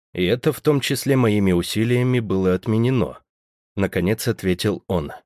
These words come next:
«Если бы мы начали рассылать спам, все почтовые службы могли нас забанить». Нет, Павел вряд ли предложит что-то безумное,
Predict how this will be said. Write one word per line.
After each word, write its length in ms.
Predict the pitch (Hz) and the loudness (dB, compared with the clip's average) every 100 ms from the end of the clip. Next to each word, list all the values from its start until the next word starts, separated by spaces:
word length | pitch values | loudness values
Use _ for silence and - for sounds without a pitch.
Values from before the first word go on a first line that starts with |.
| _ _ _ _ _ _ _ - | _ _ _ _ _ _ _ -8
«Если 340 | 165 165 - | -2 -2 0
бы 140 | 147 147 | 2 2
мы 140 | 139 | 4
начали 400 | 135 143 - 107 | 4 2 2 0
рассылать 560 | 101 95 - 107 110 98 | 2 0 0 2 2 2
спам, 460 | - - 131 78 - _ _ - | -4 0 0 0 -8 _ _ -10
все 200 | - 107 | -2 0
почтовые 520 | 95 - 113 92 90 | 0 -2 -2 0 0
службы 460 | - 92 107 107 | 0 -2 -2 -2
могли 400 | 117 107 82 82 | 0 0 0 0
нас 160 | 87 87 | 0 0
забанить». 680 | 90 110 120 117 76 - - _ _ _ _ _ _ | 0 0 0 -2 -4 -14 -18 _ _ _ _ _ _
Нет, 520 | - 165 87 - - - _ | -2 0 0 -6 -12 -14 _
Павел 360 | - 135 120 117 | -2 2 4 4
вряд 340 | 104 135 147 | 2 2 2
ли 100 | 101 | 0
предложит 540 | 87 90 95 95 92 87 | 0 0 2 2 2 -2
что-то 320 | - 98 104 | -2 -2 0
безумное, 680 | 90 110 131 120 76 67 | 0 0 0 0 0 -6